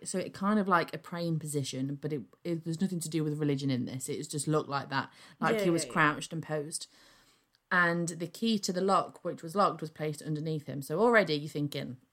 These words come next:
Speaker 1: how is that there?
Speaker 2: That's not gonna work. You can't just lock yourself in after, yeah.
Speaker 1: Yeah, it don't work. But because of the heat of the apartment, his body was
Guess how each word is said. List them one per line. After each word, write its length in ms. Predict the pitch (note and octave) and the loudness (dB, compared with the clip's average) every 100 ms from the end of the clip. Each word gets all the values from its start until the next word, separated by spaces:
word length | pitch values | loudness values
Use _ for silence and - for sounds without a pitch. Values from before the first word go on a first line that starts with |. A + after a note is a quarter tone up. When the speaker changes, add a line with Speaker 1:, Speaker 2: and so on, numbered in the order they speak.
| _ _ _ _ D3+ | _ _ _ _ -8
Speaker 1:
how 320 | - D#3 D3+ | 0 4 4
is 100 | C3+ | 2
that 220 | C#3 C#3 | -2 -4
there? 260 | C3+ G#2+ C#3 _ _ | -8 -14 -18 _ _
Speaker 2:
That's 380 | G#3 G3 - - | -4 -2 -4 -6
not 300 | G3 F#3+ E3+ | -6 -6 -6
gonna 240 | F3+ E3+ | -8 -8
work. 400 | D3+ D#3 D#3 - | -10 -10 -12 -10
You 80 | F3+ | -10
can't 300 | F3 F#3 D#3+ | -8 -8 -8
just 200 | E3 - | -12 -8
lock 240 | C3+ D#3+ E3+ | -8 -8 -12
yourself 440 | D#3+ E3 D3+ - - | -12 -10 -12 -14 -14
in 260 | E3 D3+ D#3 | -14 -14 -16
after, 680 | D#3 - - D3+ D3 C#3+ - | -18 -20 -12 -8 -8 -12 -14
yeah. 320 | E3+ D#3 C#3 C3 _ | -12 -12 -14 -16 _
Speaker 1:
Yeah, 300 | D#3+ D#3 D#3 - | 0 2 0 -2
it 120 | D3+ | -2
don't 240 | D#3 C3+ | 0 0
work. 340 | C#3 G#2 - _ _ _ - - _ - | -6 -10 -16 _ _ _ -20 -20 _ -8
But 140 | F#3 | -4
because 340 | G#3+ - B3+ C4 | -2 2 2 2
of 120 | G#3 | 0
the 60 | |
heat 420 | F#3 - A#3 F#3+ - - | -2 0 0 -2 -6 -8
of 160 | E3+ | -4
the 100 | E3 | -2
apartment, 640 | D#3 - F3+ F3+ - B2+ D3+ | -2 -2 0 0 -2 -8 -10
his 220 | D3+ E3+ | -10 -10
body 400 | E3+ F3+ G3 G3 | -4 0 2 0
was 460 | - D#3 D#3 D3+ | -2 0 0 0